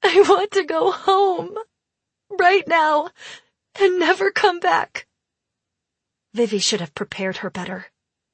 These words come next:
Should have made sure she always wore a charm. Or better yet, two. She should never have let Heather wander off alone.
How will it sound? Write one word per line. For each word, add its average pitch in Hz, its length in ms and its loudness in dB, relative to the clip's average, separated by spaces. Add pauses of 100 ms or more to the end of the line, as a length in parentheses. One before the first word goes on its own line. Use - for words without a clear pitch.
(260)
Should 277 180 -6
have 247 100 -2
made 233 240 0
sure 254 440 2
she 233 320 -2
always 240 480 2
wore 220 220 0
a 220 80 0
charm. 214 560 -2 (680)
Or 240 100 2
better 277 260 2
yet, 254 380 0 (240)
two. 254 460 -2 (760)
She - 180 -4
should 262 260 0
never 240 580 2
have 202 220 -6
let 240 140 -4
Heather 226 400 -2
wander 247 420 0
off 233 240 2
alone. 214 640 -2